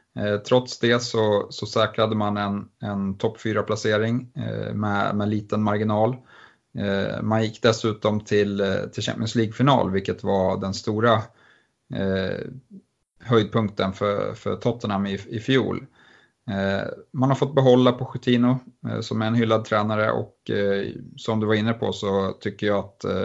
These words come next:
eller jag ser i alla fall dem som klara favoriter idag till, eh, tre-, tredjeplatsen även, eh, i år. Eh, så ja, det, det känns stabilt, eh, i Tottenham. <clears throat> Eh, och,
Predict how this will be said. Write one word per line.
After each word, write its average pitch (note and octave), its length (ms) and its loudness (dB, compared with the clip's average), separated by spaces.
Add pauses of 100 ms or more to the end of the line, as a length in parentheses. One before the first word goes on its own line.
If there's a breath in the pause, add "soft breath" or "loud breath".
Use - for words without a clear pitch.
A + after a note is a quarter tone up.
eller G#2 140 0
jag G#2 120 2
ser G2+ 120 -2
i F#2+ 80 2
alla G2 120 -2
fall G#2 120 -6
dem F#2+ 140 -4
som F#2+ 380 -8 (180)
klara G#2 260 2
favoriter G#2 520 -2
idag G2 400 -2
till, F#2 300 -6
eh, F#2 60 -6
tre-, G2 400 -4 (220)
tredjeplatsen G#2+ 600 -2
även, G2 440 -2
eh, G#2+ 60 -10 (220)
i A#2+ 80 -2
år. A#2+ 240 2 (840 soft breath)
Eh, F#2+ 600 -4 (600)
så G2+ 500 0
ja, A#2+ 340 0
det, A#2+ 280 0
det A#2 160 2
känns B2 260 2
stabilt, B2 640 2 (140)
eh, G#2 100 -4
i G#2 400 -2
Tottenham. A#2+ 520 -2 (200)
<clears throat> D3 200 6 (880 soft breath)
Eh, G2+ 160 0
och, A2 320 2